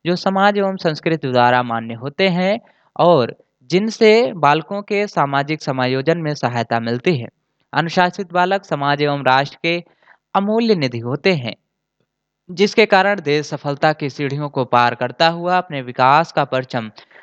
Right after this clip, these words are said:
संपूर्ण विश्व में लहराता है। हाँ, हम में से अधिकांश लोग अनुशासन का गलत अर्थ लगाते हैं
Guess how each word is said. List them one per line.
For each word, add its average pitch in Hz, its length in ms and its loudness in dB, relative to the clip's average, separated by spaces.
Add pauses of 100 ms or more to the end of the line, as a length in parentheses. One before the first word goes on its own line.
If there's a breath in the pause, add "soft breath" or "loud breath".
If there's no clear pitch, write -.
(120)
संपूर्ण 196 480 0
विश्व 139 280 -2
में 127 140 -2
लहराता 147 440 0
है। 110 260 -10 (120)
हाँ, 151 360 -2 (840)
हम 160 120 0
में 214 140 4
से 226 140 4
अधिकांश 185 440 2
लोग 202 360 -6
अनुशासन 143 520 -2
का 180 140 0
गलत 135 440 -2
अर्थ 185 180 -2
लगाते 143 400 -4
हैं 110 180 -18